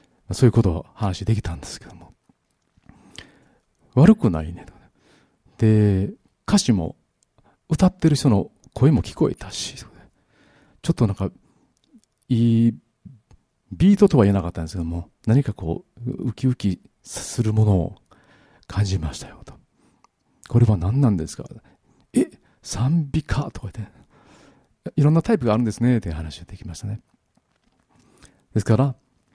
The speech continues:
まあ、それはイレギュラーなことですけども、えー、日頃の、えー、生活の中にも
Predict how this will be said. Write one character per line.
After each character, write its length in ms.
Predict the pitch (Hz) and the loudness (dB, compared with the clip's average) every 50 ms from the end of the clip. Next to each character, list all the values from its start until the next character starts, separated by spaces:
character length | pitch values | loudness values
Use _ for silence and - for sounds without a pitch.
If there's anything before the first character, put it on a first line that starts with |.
| _ _ _ _ _ _ _ _ _ _ _ | _ _ _ _ _ _ _ _ _ _ _
ま 80 | - 120 | 0 2
あ、 20 | |
そ 120 | 110 - 190 | 4 4 4
れ 60 | 160 | 6
は 40 | 113 | 6
イ 40 | 113 | 6
レ 100 | 147 170 | 6 4
ギ 60 | 160 | 4
ュ 40 | 104 | 2
ラ 60 | 87 | 0
ー 20 | |
な 220 | 78 78 - - - - _ - | 0 -4 -8 -10 -16 -20 _ -6
こ 120 | - 104 | -4 -2
と 80 | 85 85 | -2 -2
で 80 | 85 | -4
す 80 | - - | -4 -4
け 80 | - | -4
ど 80 | 90 85 | -4 -2
も、 220 | 85 90 87 80 - _ _ _ _ _ _ _ - - - - - _ | -2 -4 -4 -6 -8 _ _ _ _ _ _ _ -20 -20 -20 -20 -14 _
え 100 | - 98 | -2 0
ー、 40 | 98 | 2
日 100 | 90 117 | 2 4
頃 240 | 123 131 131 131 127 | 6 6 6 6 6
の、 320 | 131 151 160 156 117 - _ _ _ _ _ _ _ _ _ _ _ _ _ _ _ _ _ - | 6 6 6 4 2 -2 _ _ _ _ _ _ _ _ _ _ _ _ _ _ _ _ _ -6
え 160 | 87 85 82 | -4 -4 -2
ー、 20 | |
生 140 | 80 110 117 | -2 -2 -2
活 160 | 107 107 98 98 | -2 -2 -2 -2
の 40 | |
中 160 | 107 117 127 123 | -2 -2 -2 -2
に 80 | 120 | 0
も 240 | 131 139 110 82 - | 2 2 0 0 -2